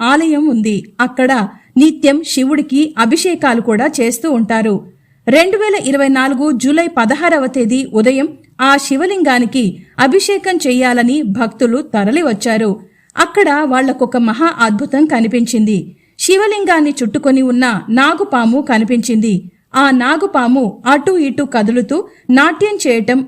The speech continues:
అందరినీ ఆశ్చర్యానికి గురిచేసింది. "ఇదంతా శివుడి మహిమ" అంటూ అక్కడి భక్తులు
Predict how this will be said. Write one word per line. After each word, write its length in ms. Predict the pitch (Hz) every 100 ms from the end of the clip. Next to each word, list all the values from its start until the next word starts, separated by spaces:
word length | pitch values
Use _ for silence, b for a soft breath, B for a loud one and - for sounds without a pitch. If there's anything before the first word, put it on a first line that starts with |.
| -
అందరినీ 640 | 277 302 294 262 294 285 240
ఆశ్చర్యానికి 840 | 302 392 - 294 269 214 208 262 208
గురిచేసింది. 840 | 233 254 254 160 220 214 196 - - _ _ _ _ _ _
"ఇదంతా 580 | 254 269 294 381 415 403
శివుడి 400 | 403 - 311 415
మహిమ" 320 | 403 311 - 294
అంటూ 640 | 302 240 240 285 240 202
అక్కడి 320 | 254 - 262 226
భక్తులు 580 | 269 262 302 277 320